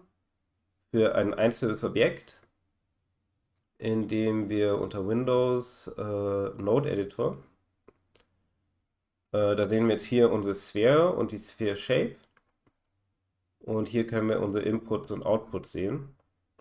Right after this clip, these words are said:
Ja, hier haben wir quasi New, New Sphere gemacht und das ist aber die, ähm, resultierende Geometrie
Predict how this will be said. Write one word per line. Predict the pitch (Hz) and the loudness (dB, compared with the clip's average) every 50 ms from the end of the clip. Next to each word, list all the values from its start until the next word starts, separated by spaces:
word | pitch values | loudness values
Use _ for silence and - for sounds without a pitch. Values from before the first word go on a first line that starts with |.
| _ _ _ _ _ _ _ _ _ _ | _ _ _ _ _ _ _ _ _ _
Ja, | 95 101 110 117 | 0 4 6 6
hier | 113 107 117 113 107 107 | 6 6 4 2 2 4
haben | 110 110 107 | 2 2 2
wir | 104 101 98 | 2 0 0
quasi | 98 - - 101 101 98 98 98 95 95 95 - _ _ _ _ _ _ _ _ _ _ _ _ _ _ _ _ _ _ _ _ _ _ _ | -4 -2 2 4 4 4 4 0 -2 -2 -4 -10 _ _ _ _ _ _ _ _ _ _ _ _ _ _ _ _ _ _ _ _ _ _ _
New, | 110 113 113 113 113 113 113 107 98 - - - - _ _ _ _ _ | -2 2 4 6 6 6 6 4 2 0 -4 -10 -16 _ _ _ _ _
New | 120 117 123 120 113 | 0 2 2 2 2
Sphere | - - - - 139 147 156 151 | 0 -2 2 4 6 6 6 6
gemacht | 156 151 156 165 170 - - - - - _ _ _ _ _ _ | 6 4 4 4 2 -2 -6 -14 -20 -20 _ _ _ _ _ _
und | - 110 107 104 | -2 0 2 6
das | 110 107 110 110 - | 6 6 4 4 -2
ist | - - | -8 -4
aber | - 104 104 | 0 0 0
die, | 98 104 98 101 98 95 - - - _ _ _ _ _ _ _ _ _ _ _ _ _ _ _ _ _ | 2 2 2 2 0 0 -4 -8 -14 _ _ _ _ _ _ _ _ _ _ _ _ _ _ _ _ _
ähm, | - 101 98 98 95 92 92 95 92 95 - - _ _ _ _ _ _ _ _ _ _ _ _ _ _ _ _ _ _ _ _ _ _ _ _ _ _ _ _ _ - - _ | -2 0 2 2 2 2 0 -2 -2 -6 -10 -16 _ _ _ _ _ _ _ _ _ _ _ _ _ _ _ _ _ _ _ _ _ _ _ _ _ _ _ _ _ -20 -16 _
resultierende | - 98 113 98 104 98 - - 131 123 117 117 104 104 98 | -2 0 2 2 2 2 2 4 4 6 6 6 4 0 0
Geometrie | 104 104 98 98 101 95 - - - 139 175 208 139 - | 0 2 2 2 0 -2 -4 -4 -2 -2 -2 -2 -6 -10